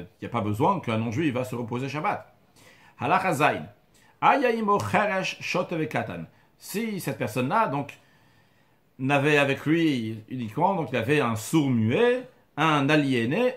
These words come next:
et un mineur, donc quelqu'un qui n'est pas encore bar mitzvah ou une fille qui n'est pas bat mitzvah. Eh bien, manière qui soit la chamor,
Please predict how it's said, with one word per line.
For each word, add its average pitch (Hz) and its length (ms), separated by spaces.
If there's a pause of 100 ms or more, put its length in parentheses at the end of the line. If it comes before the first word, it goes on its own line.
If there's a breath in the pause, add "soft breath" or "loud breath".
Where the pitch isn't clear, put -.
et 262 200
un 208 280
mineur, 147 440
donc 107 140
quelqu'un 135 220
qui 135 80
n'est 127 80
pas 139 120
encore 123 280
bar 123 180
mitzvah 113 340
ou 226 60
une 170 80
fille 156 140
qui 143 60
n'est 143 80
pas 143 120
bat 131 340
mitzvah. 98 520 (400 loud breath)
Eh 131 80
bien, 262 260
manière 208 480
qui 226 160
soit 214 260
la 151 160
chamor, 208 560